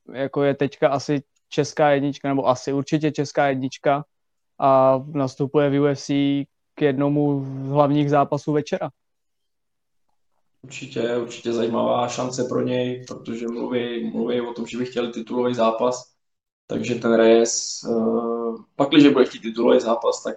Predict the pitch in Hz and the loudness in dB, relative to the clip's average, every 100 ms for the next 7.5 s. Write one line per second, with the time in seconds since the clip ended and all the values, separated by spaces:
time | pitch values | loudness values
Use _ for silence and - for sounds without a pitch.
0 | - 113 - - - 117 117 - _ - | -10 -10 -10 -10 -6 -6 -6 -12 _ -4
1 | 113 113 113 127 117 - - _ _ _ | 2 2 2 0 -2 -4 -12 _ _ _
2 | _ _ 120 123 - 123 127 123 - 117 | _ _ -6 -2 4 8 8 6 0 -2
3 | 117 117 113 113 113 113 113 - _ _ | 0 0 0 0 0 0 -4 -8 _ _
4 | _ _ _ - 110 110 120 117 110 - | _ _ _ -4 0 0 2 2 2 -2
5 | 110 113 110 113 110 110 - 110 110 113 | -4 -2 -2 -2 -4 -6 -2 0 2 0
6 | - 107 - 113 113 110 113 113 113 - | -2 -6 -8 -8 -8 -6 -8 -8 -8 -10
7 | - - - - 104 | -10 -12 -12 -14 -20